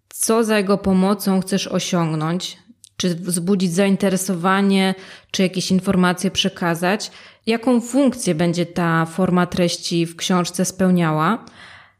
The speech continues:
I jak znajdziesz odpowiedzi na te pytania i ustalisz sobie, jaka jest celowość właśnie tego epilogu, no to możesz zabrać się za jego redagowanie.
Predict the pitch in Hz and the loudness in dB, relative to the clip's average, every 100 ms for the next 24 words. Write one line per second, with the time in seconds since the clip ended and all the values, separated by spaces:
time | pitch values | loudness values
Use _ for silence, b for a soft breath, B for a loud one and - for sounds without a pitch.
0 | _ 208 196 180 208 202 190 196 - 180 | _ 2 2 2 2 4 2 0 -2 -2
1 | 180 185 180 170 - - 240 247 214 - | 0 0 0 -4 -8 -4 0 2 2 0
2 | 180 185 208 185 180 - - 165 170 185 | -2 -2 0 0 0 -2 -2 0 0 0
3 | 185 B B 202 196 208 190 196 - 202 | -2 B B 0 0 2 2 0 -4 0
4 | 190 214 175 190 185 180 185 185 180 180 | 2 2 2 0 0 0 -2 0 -2 -2
5 | 165 180 180 185 180 175 240 302 330 B | -2 0 0 0 0 0 0 0 -2 B
6 | B B B 330 330 277 214 220 247 233 | B B B -2 0 0 2 2 4 2
7 | 202 196 196 - 190 190 190 170 190 180 | 0 0 -2 -2 -2 0 0 2 2 2
8 | - 196 190 190 175 185 170 151 - 202 | 2 0 2 2 2 2 2 0 -4 -8